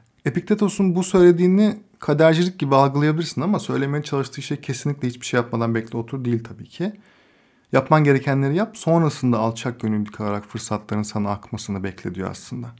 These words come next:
Bugünün en popüler laflarından biri olan akışta olmak, akışta kalmak sözünü ilk kullanan kişi yüksek ihtimalle Epiktetos'tu.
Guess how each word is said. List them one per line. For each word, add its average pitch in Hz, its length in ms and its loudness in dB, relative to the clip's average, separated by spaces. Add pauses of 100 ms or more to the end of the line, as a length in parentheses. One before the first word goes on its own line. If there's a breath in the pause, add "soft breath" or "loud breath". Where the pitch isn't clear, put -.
(160)
Bugünün 160 380 2
en 170 180 4
popüler 143 400 2
laflarından 135 720 0
biri 139 120 0
olan 120 240 2
akışta 127 460 -8
olmak, 113 480 0
akışta - 400 -10
kalmak 131 440 0
sözünü 127 360 -4
ilk 156 300 -6
kullanan 120 520 0
kişi 143 240 -6
yüksek 151 320 -6
ihtimalle 127 460 -4
Epiktetos'tu. 131 800 -6